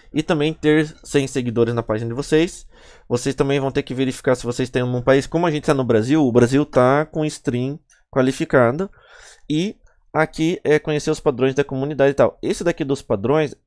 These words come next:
é se você nunca foi reportado, se sua página nunca deu treta, se nunca postou vírus, pornografia, e você tem uma afluência. Não adianta você ter trezentos seguidores na página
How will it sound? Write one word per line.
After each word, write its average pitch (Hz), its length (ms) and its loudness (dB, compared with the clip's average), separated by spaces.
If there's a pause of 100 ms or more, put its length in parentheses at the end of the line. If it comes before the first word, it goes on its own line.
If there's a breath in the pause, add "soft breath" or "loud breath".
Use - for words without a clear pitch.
é 139 160 2
se - 140 -6
você 160 340 -2
nunca 196 560 -2
foi 160 500 2 (500 soft breath)
reportado, 135 840 4
se - 100 -10
sua 139 180 0
página 147 380 4
nunca 165 260 -4
deu 151 120 4
treta, 139 480 0
se - 140 -6
nunca 139 180 -2
postou 135 340 -2
vírus, 127 540 0
pornografia, 127 760 -2 (360 loud breath)
e 151 80 0
você 165 260 0
tem 165 200 -2
uma 175 260 0
afluência. 175 600 0
Não 156 120 -2
adianta 202 400 -2
você 165 280 -4
ter 120 440 0 (380 soft breath)
trezentos 147 600 2
seguidores 123 580 0
na 110 140 -2
página 135 760 2